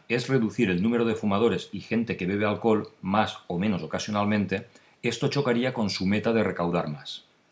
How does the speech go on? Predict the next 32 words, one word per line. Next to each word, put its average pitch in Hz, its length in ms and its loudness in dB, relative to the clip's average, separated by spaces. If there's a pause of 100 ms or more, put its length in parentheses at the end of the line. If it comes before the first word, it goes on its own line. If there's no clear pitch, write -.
(360)
Tercero, 95 480 -2 (240)
si - 200 -4
tenemos 127 300 2
en 143 120 2
cuenta 123 380 0
que 98 100 -4
antes 113 300 0
de 113 100 0
esta 107 180 -6
subida, 98 520 0
y 98 120 -2
por 90 200 -4
poner 95 220 -2
un 107 100 2
ejemplo, 95 560 0
en 90 120 -2
el 87 120 -2
tabaco 101 400 0
creo 110 220 2
recordar 107 600 0
que 82 140 -6
más 107 220 -2
de 107 60 0
un 107 80 2
ochenta 98 400 -2
por 87 120 -2
ciento 95 260 -4
del 90 140 2
precio 98 300 -6
total 95 340 0
son 98 200 -2
impuestos, 98 640 -2